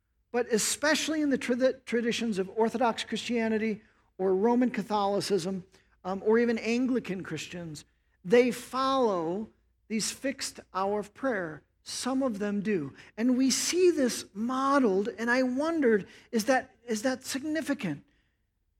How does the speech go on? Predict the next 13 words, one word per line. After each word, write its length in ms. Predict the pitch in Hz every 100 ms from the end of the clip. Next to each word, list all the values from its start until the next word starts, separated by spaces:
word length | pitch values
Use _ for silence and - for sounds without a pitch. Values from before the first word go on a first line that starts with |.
| _
For 140 | 247
some 500 | 240 - 294 294 302
reason, 800 | 285 311 311 240 175 165 185 226 - _ _ -
the 120 | 226
inspired 640 | 226 - 254 302 320 302 226 220
author 520 | 254 254 - 220 -
of 160 | 202 190 208
Acts, 800 | 247 214 165 - - - - - -
Doctor 300 | 175 - 220
Luke, 500 | 269 202 202 - - _ _ _ _ _ _ _ -
he 120 | 254
just 280 | 302 - 294
notes 600 | 330 233 190 - -